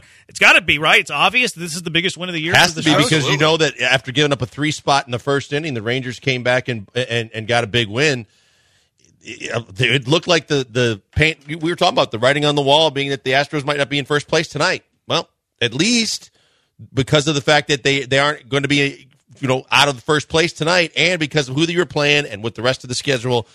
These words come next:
Speaker 2: being so hyper important, that's a huge win.
Speaker 1: Huge win. Nine to play. You're a half game up on the Rangers, and it looks like you're only gonna be a half game up on Seattle, too, 'cause they lead the Oakland Single A six to three in the bottom of the sixth. Seattle's doing
Speaker 2: What we didn't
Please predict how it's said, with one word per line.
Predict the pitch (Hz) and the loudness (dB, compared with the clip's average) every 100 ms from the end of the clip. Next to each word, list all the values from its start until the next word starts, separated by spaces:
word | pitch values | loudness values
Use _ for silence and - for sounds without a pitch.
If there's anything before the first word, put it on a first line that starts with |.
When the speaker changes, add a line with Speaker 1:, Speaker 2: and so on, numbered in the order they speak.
| _ - | _ 2
Speaker 2:
being | 135 | 2
so | 123 127 | 2 2
hyper | 135 131 | 2 -2
important, | 131 160 135 | -2 -2 -2
that's | 131 | -6
a | 135 | -6
huge | 147 | -6
win. | 127 175 160 | -4 -6 -4
Speaker 1:
Huge | 160 156 | -4 0
win. | 170 151 | 2 4
Nine | 147 - | 4 2
to | 180 | 0
play. | 170 160 156 143 - | 2 4 6 4 -4
You're | 110 113 | -8 -2
a | |
half | 117 151 - | 2 2 4
game | 170 | 2
up | 165 175 | 2 2
on | |
the | 170 | 0
Rangers, | 151 143 143 135 123 | 4 4 4 0 -2
and | 127 | -4
it | 113 | -4
looks | 170 - | -4 0
like | 202 160 | 0 0
you're | 156 | -2
only | 151 156 | -2 -2
gonna | 147 143 | -2 0
be | 135 | 0
a | |
half | 120 135 | 2 0
game | - 139 | 0 -2
up | 135 | -2
on | 127 | -4
Seattle, | - 117 120 123 | -6 -4 -2 -4
too, | - 127 127 | -6 -6 -6
'cause | 113 | -6
they | 101 131 | 0 0
lead | 113 117 131 135 123 - - - | 0 -4 -2 0 -2 -6 -20 -18
the | 113 120 | -6 -4
Oakland | 135 123 120 | -4 -8 -6
Single | - 127 117 | -6 -4 -2
A | 120 113 | -2 -2
six | - 143 - | -2 -4 -4
to | 117 | -6
three | - 123 120 | -6 -4 -4
in | 113 | -4
the | |
bottom | 104 123 120 | -2 0 0
of | 95 | -2
the | |
sixth. | - 123 107 | -4 -4 -2
Seattle's | 135 165 208 165 | 2 2 2 0
doing | 117 165 160 151 - _ _ _ _ _ _ _ _ | 0 0 0 -2 -10 _ _ _ _ _ _ _ _
Speaker 2:
What | 87 85 | -8 -4
we | 110 | -2
didn't | 120 | 0